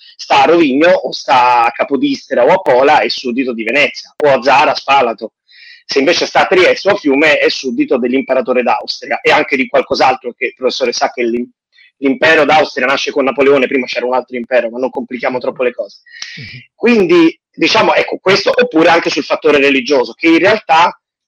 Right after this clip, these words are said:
Speaker 1: non, non è tanto in tutta quest'area, soprattutto nell'interno della Dalmazia, c'è una componente ortodossa, però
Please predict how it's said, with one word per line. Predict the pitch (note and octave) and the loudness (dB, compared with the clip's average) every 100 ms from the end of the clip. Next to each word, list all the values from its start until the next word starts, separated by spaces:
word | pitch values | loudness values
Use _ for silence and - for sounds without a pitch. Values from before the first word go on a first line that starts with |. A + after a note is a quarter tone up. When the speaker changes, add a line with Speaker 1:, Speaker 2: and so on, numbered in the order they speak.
| _ | _
Speaker 1:
non, | - D3 D#3+ E3+ E3+ | -2 2 4 4 4
non | E3+ F#3 | 4 4
è | G3 - | 0 -2
tanto | E3+ E3 E3 - E3+ D#3+ | 0 0 -2 0 2 4
in | D#3 | 2
tutta | D3 F3 D3+ | -2 -2 0
quest'area, | D#3 - D3+ | -2 0 0
soprattutto | C#3 C3+ B2 E3+ C#3 | 0 -8 -12 -4 -2
nell'interno | C3 C3+ A#2+ D3 C3+ | 0 -2 0 0 2
della | C#3+ | 2
Dalmazia, | E3+ F3 A#2+ C#3+ - | 2 0 0 -2 -4
c'è | - | -6
una | B2+ C3 B2 _ | -4 -4 -4 _
componente | D3 B2 C#3 C#3 D3 | -6 -2 0 0 -2
ortodossa, | B2 E3+ B2+ C3+ - B2+ | 0 0 2 2 0 -6
però | - B2 B2+ | 0 2 2